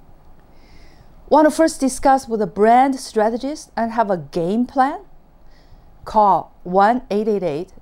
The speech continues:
two eight eight, four five three three or visit our website, ten plus brand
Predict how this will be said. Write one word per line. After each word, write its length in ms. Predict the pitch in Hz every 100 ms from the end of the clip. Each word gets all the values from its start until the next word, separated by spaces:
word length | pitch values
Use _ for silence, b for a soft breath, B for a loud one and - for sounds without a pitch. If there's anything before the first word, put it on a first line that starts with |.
| - -
two 240 | 320 311
eight 200 | 214 214
eight, 320 | 160 165 160 - -
four 300 | - - 247
five 340 | 240 190 180 175
three 240 | - 165
three 420 | 165 156 131 160 - B B B
or 240 | 190 175 - -
visit 320 | 180 233 185
our 160 | 151
website, 540 | 147 156 - 123 - - b b b b -
ten 200 | - 98
plus 260 | 120 170 -
brand 400 | - 160 131 -